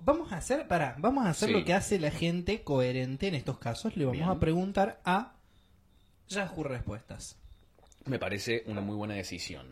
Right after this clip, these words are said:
Speaker 2: muy prudente.
Speaker 1: Yahoo Respuestas tiene una respuesta muy interesante,
Speaker 2: Ajá.
Speaker 1: muy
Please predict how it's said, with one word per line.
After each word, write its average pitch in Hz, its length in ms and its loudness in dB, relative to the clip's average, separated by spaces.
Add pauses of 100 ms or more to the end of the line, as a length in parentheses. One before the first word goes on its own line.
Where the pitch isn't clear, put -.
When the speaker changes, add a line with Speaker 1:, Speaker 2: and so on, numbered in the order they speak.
(300)
Speaker 2:
muy 127 200 0
prudente. 101 600 -6 (920)
Speaker 1:
Yahoo 214 340 4
Respuestas 240 500 6
tiene 208 260 0 (100)
una 302 240 6
respuesta 175 720 2 (580)
muy 208 340 8
interesante, 120 880 -2 (120)
Speaker 2:
Ajá. - 220 -12
Speaker 1:
muy 151 920 6